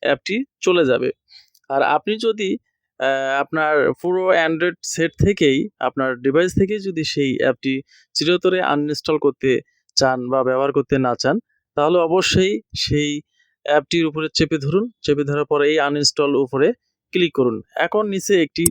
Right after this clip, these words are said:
নোটিফিকেশন দেখতে পাচ্ছেন, বিআরটি এর ডিএল চেকার। আমি যে অ্যাপসটি আনইনস্টল করব, সেই অ্যাপটির নাম। এখানে বলেছে যে, "Do you want to uninstall this app?"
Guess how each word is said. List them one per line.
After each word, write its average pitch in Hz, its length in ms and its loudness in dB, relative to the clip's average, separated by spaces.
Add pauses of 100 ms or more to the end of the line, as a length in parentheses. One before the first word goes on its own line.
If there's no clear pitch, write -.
নোটিফিকেশন 139 440 0
দেখতে 156 200 0
পাচ্ছেন, 160 280 -4 (220)
বিআরটি 143 360 2
এর 143 60 0
ডিএল 139 260 2
চেকার। 135 280 -2 (520)
আমি 135 280 0
যে 131 140 0
অ্যাপসটি 143 360 0 (240)
আনইনস্টল 143 440 -2
করব, 131 300 -2
সেই 160 180 0
অ্যাপটির 131 320 -2
নাম। 127 160 0 (540)
এখানে 190 360 0
বলেছে 170 400 2
যে, 175 160 0
"Do 147 280 2
you 170 220 0
want 151 280 2
to 180 240 -2
uninstall 147 600 0
this 127 280 -2
app?" 120 160 0